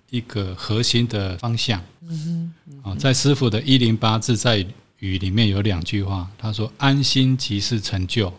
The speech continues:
Speaker 2: 嗯。
Speaker 1: 奉献即是修行。”
Speaker 2: 嗯。
Speaker 1: 安心就是出离心，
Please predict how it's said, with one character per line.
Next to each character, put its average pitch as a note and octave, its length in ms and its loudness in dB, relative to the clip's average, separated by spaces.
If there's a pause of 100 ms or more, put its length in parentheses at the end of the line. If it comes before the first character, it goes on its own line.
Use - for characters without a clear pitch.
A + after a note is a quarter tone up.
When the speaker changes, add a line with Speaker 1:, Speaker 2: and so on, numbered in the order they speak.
(460)
Speaker 2:
嗯。 E3 400 -16
Speaker 1:
奉 B2 380 4
献 A2 320 2
即 G2+ 160 -4
是 G#2+ 180 -2
修 G2+ 240 -2
行。” F2 300 -4 (580)
Speaker 2:
嗯。 D#3+ 320 -16
Speaker 1:
安 C#3 220 6
心 B2+ 320 2
就 B2 100 -2
是 A#2+ 160 -2
出 A2+ 240 0
离 G2 160 0
心， F#2 300 -2